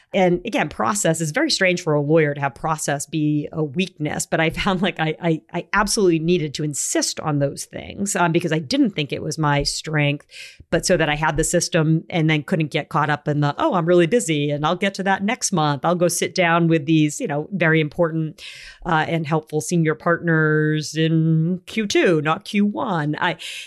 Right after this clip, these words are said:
you know, calendaring all of that out, uh, was very beneficial to me. And as a result of all that process,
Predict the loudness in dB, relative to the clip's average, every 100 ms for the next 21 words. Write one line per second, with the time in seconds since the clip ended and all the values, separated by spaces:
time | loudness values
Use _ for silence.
0 | -4 -4 -4 -8 -6 0 2 4 2 0
1 | 0 0 2 2 0 -2 -2 -2 -2 -4
2 | -6 -2 2 4 2 2 2 2 0 0
3 | 0 0 -2 -4 -2 -4 -6 -6 -10 -12
4 | -20 _ -4 -2 -2 -4 -8 -6 0 0
5 | 0 -6 -4 -4 -2 -6 -4 -6 -8 -6
6 | -4 -2 -4 -8 -8